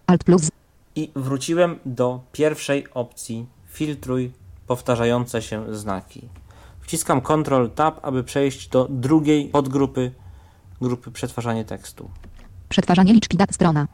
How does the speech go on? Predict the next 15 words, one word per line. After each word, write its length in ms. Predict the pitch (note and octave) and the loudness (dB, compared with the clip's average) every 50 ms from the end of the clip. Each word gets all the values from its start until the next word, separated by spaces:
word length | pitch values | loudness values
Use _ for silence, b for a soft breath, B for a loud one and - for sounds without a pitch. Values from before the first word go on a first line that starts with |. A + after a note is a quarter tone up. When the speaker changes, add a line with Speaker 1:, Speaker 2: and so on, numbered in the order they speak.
| - | -6
Speaker 1:
Przetwarzanie 440 | - - F#3 - F3+ F3+ F#3+ F#3 F3 | 0 0 2 2 4 4 6 6 6
numerycznej 400 | E3+ E3 D#3+ F#3 A3 - F3+ F3 | 6 6 4 4 4 2 4 4
daty, 180 | E3+ D#3 E3+ - | 4 4 4 4
pole 140 | F#3 F3+ | 4 4
kombi. 240 | F3+ E3+ E3 - D#3 - - - | 4 4 2 2 0 -4 -4 0
Brak 200 | - - A3 G#3+ | 4 4 4 4
translacji. 540 | - - E3 D#3+ - F3+ F3+ - - C#3 A2+ - - - | 4 2 2 4 4 2 2 2 0 0 -2 -2 -2 2
Jeden 200 | - F#3+ F#3 F3 | 2 4 4 4
z 40 | E3 | 2
trzech. 140 | - - E3 | 4 4 4
Alt 80 | D#3+ D3+ | 4 4
Speaker 2:
Przetwarzanie 380 | - D3 C#3 F#3 D#3 D#3 D#3+ F3 | 2 4 6 6 6 6 6 6
Speaker 1:
plus 120 | G3 B3 - | 6 6 6
T. 20 | F3+ | 6
Speaker 2:
numery-, 160 | C#3+ C#3 C#3+ | 4 4 2